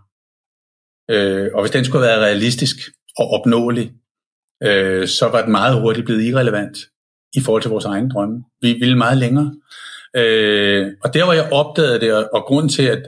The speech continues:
at Jim Hammond Snape og jeg i virkeligheden skriver Dreams and Details, at det, der interesserer Jim, er jo, at jeg fortæller ham historien om, at jeg havde en drøm om, eller vi havde en drøm om at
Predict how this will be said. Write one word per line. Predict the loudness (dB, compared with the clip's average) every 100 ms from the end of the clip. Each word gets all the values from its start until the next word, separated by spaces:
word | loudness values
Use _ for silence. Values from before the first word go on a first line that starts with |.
| -6
at | -2 0
Jim | 0
Hammond | 2 2 0
Snape | 0 0 2
og | 2
jeg | 2 2
i |
virkeligheden | 0 0 0
skriver | 0 -2 -2 -8 -2
Dreams | 0 2
and | 0
Details, | -2 -2 -2 -4 -4
at | -4 0
det, | 0
der |
interesserer | 0 -2 -2 0 0 2
Jim, | 2
er | 2
jo, | 2
at | 0
jeg | 0
fortæller | -2 -2 0
ham | 2
historien | 2 0 0 0 0
om, | 0 0 -2 _ _ _ _ _ _ _ _ _
at | 0 0 0 -6 -10 _ _ _ -4
jeg | 0 2 4
havde | 4 4
en | 2
drøm | 2 0 2
om, | 2 0 0
eller | -2 2
vi | 4
havde | 4 2
en | 2
drøm | 0 0
om | 0
at | -2